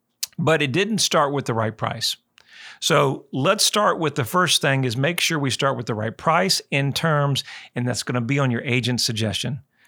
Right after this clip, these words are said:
Lean on your agent heavily in today's market. Number two, make a strong escrow purchase. Escrow, if you're not familiar with it, in different states are different. I was talking with a great client today,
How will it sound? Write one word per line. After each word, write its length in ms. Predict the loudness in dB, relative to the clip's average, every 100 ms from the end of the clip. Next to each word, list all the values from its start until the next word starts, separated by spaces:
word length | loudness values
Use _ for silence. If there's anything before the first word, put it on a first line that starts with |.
| _
Lean 340 | -2 0 2
on 140 | 2 2
your 120 | 0
agent 360 | 0 -2 -4 -2
heavily 380 | -2 0 0
in 80 | -2
today's 340 | -2 -2 -2 -2
market. 420 | -2 -4 -8 -12 _ -20 -20 -6
Number 300 | 0 2 2
two, 320 | 0 -2 -4 -8 _ _ _ _ _ _ -4
make 240 | -2 2
a 100 | 2
strong 720 | 2 0 2 4 6 4 0
escrow 580 | 0 2 2 0 0 0
purchase. 640 | 0 -2 -2 -4 -4 -4 -6 _ _ _ _ _ _
Escrow, 540 | 0 0 2 4 4 2
if 280 | -2 -2 2
you're 80 |
not 180 | 2 2
familiar 300 | 2 2 2
with 160 | 2 2
it, 40 |
in 80 | 2
different 260 | 2 0 0
states 340 | 0 0 0
are 80 | -2
different. 480 | 0 0 0 -2 -4 -16 -4
I 60 | -2
was 100 | 2
talking 300 | 2 2 0
with 100 | -2
a 60 |
great 220 | 0 -2 -2
client 340 | -4 -2 -2
today, 560 | -4 0 2 0 -2